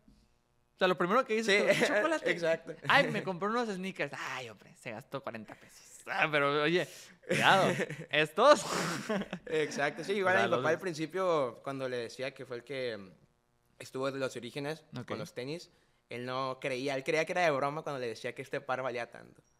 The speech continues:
Speaker 2: O sea,
Speaker 1: No,
Speaker 2: me
Speaker 1: pues.
Speaker 2: decía, "No, no, no, no puede ser".
Speaker 1: Sí, pero es que, es que realmente la gente se sorprende de, de, del precio que te-, yo, la verdad, antes de, de, de empezar este podcast, me di un, un chapuzón en todo lo que era el mundo de los sneakers y ver las subastas y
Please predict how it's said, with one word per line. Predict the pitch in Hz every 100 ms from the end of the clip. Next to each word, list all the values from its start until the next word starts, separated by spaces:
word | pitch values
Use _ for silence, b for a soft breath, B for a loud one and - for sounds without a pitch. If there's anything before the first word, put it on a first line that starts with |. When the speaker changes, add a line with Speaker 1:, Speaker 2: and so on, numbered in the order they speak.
| -
Speaker 2:
O |
sea, | 139
Speaker 1:
No, | 123
Speaker 2:
me | 113
Speaker 1:
pues. | 107
Speaker 2:
decía, | 104 120
"No, | 113 117 110
no, | 104
no, | 104 98
no | 98
puede | 113 107
ser". | 123 127
Speaker 1:
Sí, | - 185 -
pero | 139
es | 127 -
que, | - 151
es | -
que | 220 -
realmente | 135 156 170 202
la | 170
gente | 151 143
se | 196
sorprende | 151 143 - 135 127 135 180
de, | 147 110
de, | 120 113 104 101
del | 107
precio | - 123 165
que | 147
te-, | 185
yo, | 131 160
la | 190
verdad, | 147 135 147 -
antes | 131 131 165
de, | 139 110 90
de, | 104 98
de | - 104 104 101 101 101 -
empezar | 107 101 101 120
este | 123
podcast, | - 104 - 135
me | 123
di | 104 107
un, | 113 107
un | 110
chapuzón | 113 127 - 107 101
en | 113 101
todo | 101 117
lo | 110
que | - 90 - b b b
era | 110 117
el | 113
mundo | 104 117 120
de | 120
los | 104 110
sneakers | 104 107 107 120 120
y | 110
ver | 101 110
las | 120 120
subastas | 110 95 107 123 - 101 110
y | 104